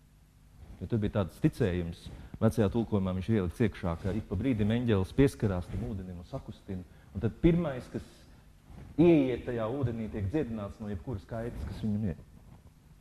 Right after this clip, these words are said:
Kungs, man nav cilvēka, kas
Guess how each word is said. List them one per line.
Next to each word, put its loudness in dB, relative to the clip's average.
Kungs, 10
man 10
nav 6
cilvēka, 2
kas 4